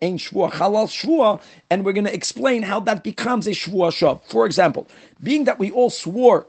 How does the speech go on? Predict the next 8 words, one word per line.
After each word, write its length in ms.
at 320
Mount 300
Sinai 400
to 120
keep 260
all 120
the 100
mitzvahs 500